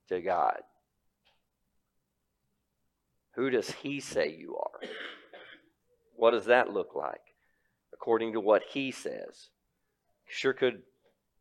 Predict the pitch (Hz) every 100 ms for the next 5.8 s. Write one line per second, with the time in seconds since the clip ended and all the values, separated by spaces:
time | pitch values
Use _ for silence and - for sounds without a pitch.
0 | - 110 135 120 117 110 110 117 113 104
1 | 101 - 139 131 120 107 107 101 101 101
2 | 107 107 98 98 92 - _ _ - 90
3 | - 127 123 98 - 98 95 92 98 90
4 | 85 - _ - 98 98 85 87 101 101
5 | 101 95 - 113 107 85 -